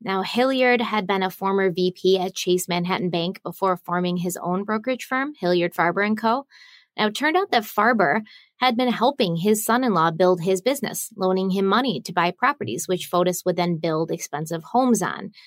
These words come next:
The understanding was, once Fotis sold the houses, he would repay the loan. Now, at the time of Hilliard Farber's death in two thousand and seventeen, Fotis owed him one point nine million dollars plus interest,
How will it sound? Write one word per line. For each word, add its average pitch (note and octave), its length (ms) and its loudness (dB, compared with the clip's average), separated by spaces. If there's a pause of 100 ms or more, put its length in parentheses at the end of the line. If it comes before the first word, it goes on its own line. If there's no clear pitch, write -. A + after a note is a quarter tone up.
(220)
The - 80 0
understanding G#3+ 720 4
was, E3+ 360 0 (320)
once A3+ 320 0
Fotis F#3 340 2
sold E3+ 380 0
the G#3 80 0
houses, A3 560 0
he F3+ 240 0
would E3+ 300 2
repay A3+ 420 -2
the G3 120 2
loan. C3+ 380 -2 (380)
Now, G#3 160 2
at A3 60 -2
the A#3+ 60 0
time C#4 340 -2
of B3+ 120 -2
Hilliard A#3 420 2
Farber's G3 380 0
death F3 280 -2
in F#3+ 180 0
two F#3 180 -2
thousand F3+ 320 2
and E3+ 100 -2
seventeen, E3 560 -4 (400)
Fotis F4 560 0
owed G3 280 4
him F3 280 0
one A#3 480 0
point F3+ 380 -2
nine F3+ 460 0
million A#3+ 680 2
dollars C3+ 640 -4 (120)
plus F3+ 280 -2
interest, - 600 -8